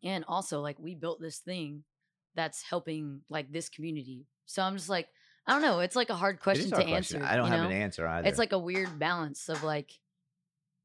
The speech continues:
Speaker 1: what is the most helpful? Because at the end of the day, like, you do wanna, you do wanna help these people, and you do wanna give them something that's more than
Speaker 2: Like a
Speaker 1: just the week
Speaker 2: demonstration
Speaker 1: that
Speaker 2: of
Speaker 1: you're
Speaker 2: love.
Speaker 1: there.
Speaker 2: Yeah.
Speaker 1: Yeah.
Speaker 2: Yeah, and, and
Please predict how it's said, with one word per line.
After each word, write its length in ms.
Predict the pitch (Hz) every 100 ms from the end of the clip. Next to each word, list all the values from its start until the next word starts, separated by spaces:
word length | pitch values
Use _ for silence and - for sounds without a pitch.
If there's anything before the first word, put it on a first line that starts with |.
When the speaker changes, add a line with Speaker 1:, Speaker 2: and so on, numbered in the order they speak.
| _
Speaker 1:
what 320 | 147 165 175
is 220 | 170 160 147
the 60 |
most 240 | 156 147 -
helpful? 480 | 156 - - - -
Because 220 | 156 175
at 200 | 175 - _
the 80 | 156
end 120 | 160
of 100 | 165
the 60 | 147
day, 240 | 151 165
like, 180 | 143 139
you 100 | 151
do 180 | 135 151
wanna, 380 | 139 139 - 147 _ _ _ _
you 140 | - 170
do 120 | 170
wanna 160 | 165 139
help 180 | 143 -
these 160 | -
people, 300 | - - 160
and 80 | 156
you 60 | 139
do 160 | 147
wanna 200 | 147 143
give 240 | 135 135 147
them 180 | 147 139
something 340 | 147 135 139
that's 320 | 139 - - -
more 280 | 156 151 151
than 340 | 139 139 139 143 _ _ - - _
Speaker 2:
Like 100 | 80
a 20 | 85
Speaker 1:
just 280 | 196 175
the 80 | 180
week 200 | - 180
Speaker 2:
demonstration 80 | -
Speaker 1:
that 80 | 170
Speaker 2:
of 40 |
Speaker 1:
you're 80 | 156
Speaker 2:
love. 60 | 151
Speaker 1:
there. 220 | 160 147
Speaker 2:
Yeah. 140 | 131 170
Speaker 1:
Yeah. 240 | 156 135 - _ _ _ _ _ _ _
Speaker 2:
Yeah, 100 | 156 123
and, 100 | -
and 260 | 113 110